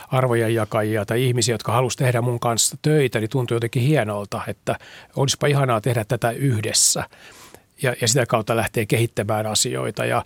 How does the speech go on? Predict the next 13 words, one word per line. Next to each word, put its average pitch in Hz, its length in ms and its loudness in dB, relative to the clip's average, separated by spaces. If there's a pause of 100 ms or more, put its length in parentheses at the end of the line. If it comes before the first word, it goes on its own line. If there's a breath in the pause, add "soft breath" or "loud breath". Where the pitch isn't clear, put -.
(320 loud breath)
ja 123 60 -2
sitten 123 240 0
samaan 127 280 2
aikaan 127 400 2 (120)
mähän 117 260 0
oon 120 120 0
pystynyt 127 440 -2
kuitenkin 120 500 0
pitämään 113 460 -2
sitä 120 120 -4
soolokar-, 117 800 0 (280 loud breath)
u-, 127 180 0
uraa 120 320 2